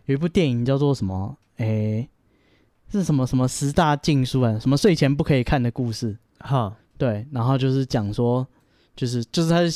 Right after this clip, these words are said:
Speaker 1: 讲几个恐怖的故事啊，
Speaker 2: 哦，我知道了。
Speaker 1: 其中一个什么大脚趾啊，
Speaker 2: 哦，我知道，
Speaker 1: 然后什么稻草人。
Speaker 2: 那个有一个很肥胖的女尸走在
Speaker 1: 对，对，对，
Speaker 2: 那个
Speaker 1: 有一个就是
Speaker 2: 走廊这样子。
Speaker 1: 对，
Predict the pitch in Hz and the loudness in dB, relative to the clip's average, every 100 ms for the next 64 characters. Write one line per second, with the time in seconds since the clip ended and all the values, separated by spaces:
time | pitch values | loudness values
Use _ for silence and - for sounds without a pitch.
0 | - - 131 139 117 120 - 110 123 113 | -4 -2 -2 -2 -4 -4 -4 -4 -4 -4
1 | 113 170 175 170 156 160 185 170 156 156 | 2 4 6 4 2 2 2 4 4 2
2 | 147 131 - 147 139 120 131 - 110 104 | 0 -2 0 0 2 0 -2 -4 -6 -6
3 | 104 107 143 143 143 139 135 131 127 135 | -6 -2 0 2 2 0 0 2 2 4
4 | 135 127 127 139 123 117 104 104 101 113 | 4 4 4 2 2 0 0 0 -2 -2
5 | 156 170 156 143 147 123 - 127 120 147 | 0 2 4 4 2 0 0 -2 0 0
6 | 127 110 98 123 117 110 98 113 104 - | 0 -2 -2 -4 -2 -2 -2 -2 -2 0
7 | 147 131 131 127 131 139 139 143 151 - | 2 2 4 2 2 2 2 2 4 4
8 | 151 110 117 127 117 110 107 143 120 | 4 2 0 0 -2 -2 0 0 0